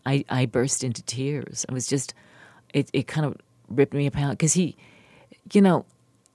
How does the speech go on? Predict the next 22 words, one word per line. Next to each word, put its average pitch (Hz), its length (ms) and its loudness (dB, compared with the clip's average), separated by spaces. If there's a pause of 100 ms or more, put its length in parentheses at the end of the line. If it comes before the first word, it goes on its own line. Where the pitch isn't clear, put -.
in, 196 340 6
in 185 200 8
leaving, 190 360 6
was 139 140 4
I 151 80 6
deserting 143 600 4
him? 170 520 0 (240)
Uh, - 80 -2 (140)
you 185 200 4
know, 185 140 6
it's 170 180 2
just, 202 200 0
it, - 240 -2 (300)
and 233 180 0
again, 262 240 2
this 233 160 0
is 233 100 0
something 208 240 4
I 196 80 4
think 202 160 0
a 196 60 0
lot 180 440 -4